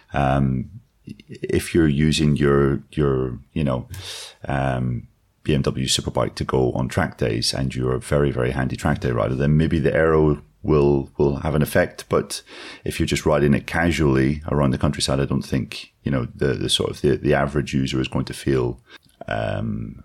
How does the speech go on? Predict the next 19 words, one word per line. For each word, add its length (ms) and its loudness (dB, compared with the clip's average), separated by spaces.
massive 500 0
deal 200 2
of 120 -2
effect 400 -2
with, 380 0
um, 440 4
with 160 -2
aero 260 4
that 140 0
might 180 0
be 100 -6
transferred 540 -2
to, 340 -2
to 120 -4
road 200 2
bikes. 500 -4
So, 560 0
um, 540 -2
yeah. 200 -2